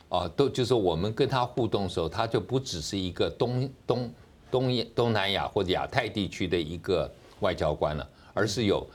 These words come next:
第一个他有北京的经验啊，大陆的也驻扎过，然后更重要他美国的经验很重，那所以未来可能跟在谈一些美国的事务上面，或许有共同的一些看法或利益，比较还不错。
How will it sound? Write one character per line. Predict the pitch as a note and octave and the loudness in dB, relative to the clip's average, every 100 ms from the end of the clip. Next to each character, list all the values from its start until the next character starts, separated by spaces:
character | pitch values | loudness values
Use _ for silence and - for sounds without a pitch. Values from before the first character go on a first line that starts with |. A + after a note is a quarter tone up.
| - | -6
第 | B2 C3 | -2 2
一 | |
个 | A#2+ | 2
他 | G#2 | 2
有 | F#2+ | 0
北 | F2 D2+ | 0 -4
京 | - F#2+ | -4 -2
的 | F#2 | -2
经 | D#2 E2+ E2+ | -2 -4 -4
验 | D#2 C2 - | -4 -6 -12
啊， | C#2+ C2 | -12 -6
大 | - F#2+ | -2 -2
陆 | F2 | -2
的 | D2+ D2+ | -2 -4
也 | C#2 | -6
驻 | D2 - | -8 -10
扎 | E2 C2 | -6 -6
过， | C2+ E2 - - - | -4 -4 -6 -10 -2
然 | F#2 | -2
后 | |
更 | F#2+ C#3 | 0 0
重 | G#2+ G2+ | 0 -2
要 | |
他 | E2+ | -2
美 | F#2 E2 | -2 -4
国 | B1 D2+ | -6 -4
的 | F#2 | -2
经 | - F#2 | -2 -4
验 | E2+ | -4
很 | D#2 C2+ | -6 -10
重， | - D#2 - - - | -4 -4 -4 -16 -12
那 | - | -6
所 | G2+ B2+ | 2 2
以 | |
未 | A#2 B2 | 4 4
来 | F2+ D#2+ | 4 0
可 | - | -4
能 | D2+ E2 | -6 -4
跟 | G#2 F#2+ F#2+ G2+ - | -2 0 -2 -10 -8
在 | - F#2 D#2+ C#2 - - - | -2 0 0 -4 -12 -20 -12
谈 | - E2+ | -8 -6
一 | G2+ | -2
些 | G2+ | -2
美 | F#2+ C#2 | -2 -4
国 | E2+ | -2
的 | F#2 | -2
事 | A2+ - | -2 -2
务 | F#2 | -4
上 | D#2 D#2+ D2+ | -6 -6 -6
面， | D#2 D2+ - - - | -6 -8 -16 -20 -2
或 | A2+ | 0
许 | F#2 E2 | 0 -2
有 | D2 | -2
共 | C2+ G2+ D#2+ | -2 -2 -2
同 | D2+ | -4
的 | D#2 | -4
一 | D#2 | -4
些 | D#2 D#2 | -4 -4
看 | F#2 D#2 | -4 -6
法 | D2+ - | -8 -8
或 | E2+ | -6
利 | E2 E2+ | -4 -4
益， | D#2+ C#2+ | -6 -8
比 | C2+ E2+ | -10 -2
较 | G2 D2 - - - | 0 0 -4 -20 -16
还 | - D#2+ | -6 -4
不 | F2+ | -4
错。 | - F2+ | -2 -2